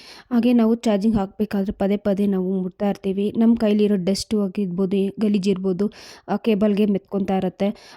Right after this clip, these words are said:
ಹಾಗಾಗಿ ನಾವು ಅದನ್ನ ನೀರು ಹಾಕಿ ಕ್ಲೀನ್ ಮಾಡೋದಕ್ಕೆ ಆಗೋದಿಲ್ವಲ್ಲ, ಅದಕ್ಕೆ ಈ ರೀತಿ ಮಾಡ್ಕೊಂಡ್ರೆ ಕೇಬಲ್ ಕ್ಲೀನಾಗಿರತ್ತೆ. ಹಾಗೆ ಡಸ್ಟ್ ಕೂಡ ನೋಡ್ತಾ ಇರ್ಬೋದು ಎಷ್ಟು ಕ್ಲೀನಾಗಿ ಬರ್ತಾ ಇದೆ ಅಂತ ಹೇಳಿ. ಈಗ ನೆಕ್ಸ್ಟ್ ಟಿಪ್ ನೋಡೋಣ.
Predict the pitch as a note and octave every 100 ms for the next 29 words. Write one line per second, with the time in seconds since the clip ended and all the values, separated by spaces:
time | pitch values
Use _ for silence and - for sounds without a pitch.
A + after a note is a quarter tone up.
0 | _ A3+ G#3+ G#3+ A3+ G#3 G3 G3 A3+ A#3
1 | A3 A#3 G#3 - A#3 - A3 A3 F#3+ F#3
2 | F#3 - F#3+ G3+ F#3+ F#3+ F#3+ G#3 - G#3
3 | A3+ A#3+ A3 G#3+ G#3+ A3+ F#3+ F#3 G3 F3
4 | C4 - - - _ _ _ _ B3 A3
5 | A#3 A3+ A3+ B3 B3+ F#3 F3+ F3+ A3 A#3
6 | A3 G#3 F3+ G3 - G#3+ G#3+ G3+ F#3+ F#3+
7 | F3 F#3 G3+ G3+ - F3 - G#3+ G#3 G3+
8 | F#3+ F3 F#3+ F#3 F3 D#3+ F3 G3 D#3+ -
9 | - - G#3 A3+ G#3 - A#3+ A#3 G3+ F3+
10 | F3